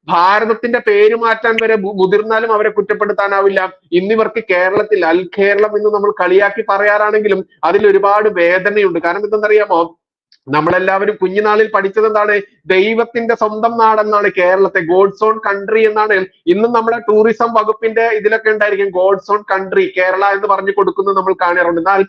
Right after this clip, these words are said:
ഇന്ന് ആ God's own country ചെകുത്താന്റെ നാടാക്കി മാറ്റിയില്ലേ? ദൈവത്തിന്റെ നാടിനെ ചെകുത്താന്റെ നാടാക്കി മാറ്റിയത്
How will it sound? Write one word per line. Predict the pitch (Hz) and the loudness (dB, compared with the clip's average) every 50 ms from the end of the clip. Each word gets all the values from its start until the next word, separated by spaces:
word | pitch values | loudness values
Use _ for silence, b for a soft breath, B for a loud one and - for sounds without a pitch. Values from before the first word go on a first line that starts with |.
| b b b b 160 180 | b b b b 0 0
ഇന്ന് | 190 208 240 247 233 226 202 | 2 2 0 0 2 2 2
ആ | 208 214 202 202 | 2 0 0 0
God's | 196 202 214 208 - 214 | 0 -2 -2 -2 -2 -2
own | 220 220 214 - | -2 -2 -2 -4
country | 202 202 208 214 240 233 220 202 - _ _ _ _ 202 | -4 -4 -4 -2 -2 0 0 -2 -4 _ _ _ _ -6
ചെകുത്താന്റെ | 196 175 226 220 - _ 240 226 233 233 240 233 226 | -4 -2 -2 -4 0 _ 0 0 0 0 -2 0 2
നാടാക്കി | 214 220 220 226 226 220 - 233 214 | 0 2 2 0 -2 -2 -6 -4 -2
മാറ്റിയില്ലേ? | 214 208 208 208 220 220 220 214 208 208 196 190 190 | -2 -2 -2 -4 -6 -8 -2 0 2 2 2 4 4
ദൈവത്തിന്റെ | 190 202 214 214 214 226 220 214 220 220 | 4 4 2 0 -2 -2 0 0 0 2
നാടിനെ | 214 208 208 208 208 208 - _ | 2 0 0 0 -2 -4 -4 _
ചെകുത്താന്റെ | 185 180 180 202 196 - 208 208 208 214 208 | -6 -4 -4 -6 -6 -4 -6 -4 -4 -4 0
നാടാക്കി | 202 190 196 196 202 196 196 196 185 180 | 0 0 2 0 -2 -4 -4 -6 -2 -2
മാറ്റിയത് | 180 185 180 _ 208 214 214 208 | -2 -2 -4 _ 0 2 2 2